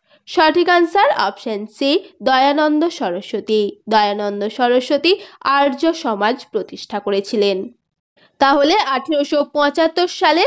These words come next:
দয়ানন্দ সরস্বতী আর্য সমাজ প্রতিষ্ঠা করেছিলেন। চলো পরের কোয়েশ্চেনটা দেখে নেব, আলিগড় আন্দোলন শুরু করেছিলেন? অপশন এ সৈয়দ আহমেদ খান, অপশন বি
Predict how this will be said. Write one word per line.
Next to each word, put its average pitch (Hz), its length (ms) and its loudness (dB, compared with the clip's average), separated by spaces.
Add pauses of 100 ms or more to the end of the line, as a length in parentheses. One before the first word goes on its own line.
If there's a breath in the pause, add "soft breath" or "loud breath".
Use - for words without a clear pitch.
দয়ানন্দ 233 640 2
সরস্বতী 262 720 2 (240 soft breath)
আর্য 285 520 2
সমাজ 247 480 0
প্রতিষ্ঠা 208 520 -4
করেছিলেন। 202 680 0 (320 soft breath)
চলো 302 380 2
পরের 302 320 0
কোয়েশ্চেনটা 330 540 0
দেখে 330 220 0
নেব, 320 200 2 (280)
আলিগড় 294 520 0
আন্দোলন 226 640 -2
শুরু 254 320 -4
করেছিলেন? 277 560 4 (140)
অপশন 214 440 -4 (100)
এ 254 220 2 (300 loud breath)
সৈয়দ 285 520 2 (120)
আহমেদ 277 500 0
খান, 240 380 0 (220)
অপশন 226 460 -2
বি 269 340 0